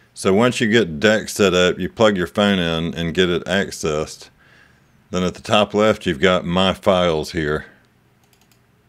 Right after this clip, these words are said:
So check this out. So when you go into My Files, so let's go look at some pictures I've taken.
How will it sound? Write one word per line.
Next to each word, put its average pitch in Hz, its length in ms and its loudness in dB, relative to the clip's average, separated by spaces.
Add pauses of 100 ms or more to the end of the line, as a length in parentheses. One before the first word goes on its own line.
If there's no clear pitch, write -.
(1120)
So 98 200 2
check - 260 0
this 104 240 2
out. 87 300 2
So 92 200 2
when 95 160 0
you 90 80 -2
go 101 160 2
into 95 120 0
My 95 240 0
Files, 90 640 0 (1600)
so 87 280 -2
let's 90 200 -2
go 92 280 0
look 90 240 -2
at 78 100 -6
some 80 180 -10
pictures 73 420 -6
I've 78 140 -4
taken. 78 420 -6